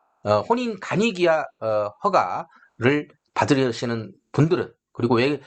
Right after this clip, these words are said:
자신이 이, 이 배우자가, 외국인 배우자가 받으려고 하는 분들은, 예, 공일공 이칠구오 공사오구 패밀리엔, 음, 메디칼 행정사 사무소 대표 행정사, 전혜일 행정사에게 알려,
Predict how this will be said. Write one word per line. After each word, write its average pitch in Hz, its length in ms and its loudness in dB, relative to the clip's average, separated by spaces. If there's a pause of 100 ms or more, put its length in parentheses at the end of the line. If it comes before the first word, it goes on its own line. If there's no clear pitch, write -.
(120)
자신이 147 400 0 (180)
이, 120 140 -4
이 113 340 -4
배우자가, 135 680 -2
외국인 127 340 -6
배우자가 107 460 -2 (160)
받으려고 135 420 0
하는 269 240 -4
분들은, 170 380 -2 (380)
예, 82 220 -6 (240)
공일공 180 640 2 (240)
이칠구오 165 1300 0 (260)
공사오구 135 800 0 (420)
패밀리엔, 220 720 0 (300)
음, 98 360 0
메디칼 180 420 0
행정사 160 400 -4
사무소 127 520 -4 (680)
대표 185 480 2
행정사, 127 540 -6
전혜일 190 360 0
행정사에게 113 720 -6
알려, 98 220 -4